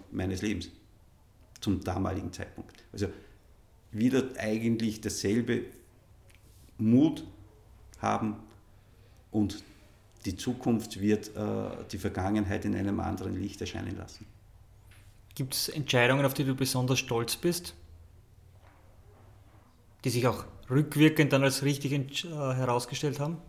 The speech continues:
Speaker 1: Meine beruflichen Wechsel waren eigentlich immer sehr positiv für meine persönliche Entwicklung. Aus der Fitnessbranche heraus, aus dieser Freizeitbetreuung,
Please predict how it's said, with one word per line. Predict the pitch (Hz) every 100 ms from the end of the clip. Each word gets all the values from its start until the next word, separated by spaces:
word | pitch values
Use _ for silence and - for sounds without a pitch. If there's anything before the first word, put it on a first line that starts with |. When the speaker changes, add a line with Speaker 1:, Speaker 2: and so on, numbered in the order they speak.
| - - - - - - - -
Speaker 1:
Meine | - 107 101 104
beruflichen | 95 104 92 120 - 110 110 104 92
Wechsel | - - -
waren | 98 98 101 - - - -
eigentlich | 101 107 117 - 107 - -
immer | 117 120 123 123 117 - - - - - - - - - - - - - - - -
sehr | - 117
positiv | - 117 127 113 113
für | -
meine | 104 107 104
persönliche | 104 - 107 107 104
Entwicklung. | 98 - 87 87 - - - - - - - -
Aus | - 107 -
der | 113 104
Fitnessbranche | - - 139 139 127 - 107 107 -
heraus, | 98 98 113 - - - -
aus | - -
dieser | 107 107
Freizeitbetreuung, | - 98 104 - - 107 - - - - - - 110 - 107 110 123 123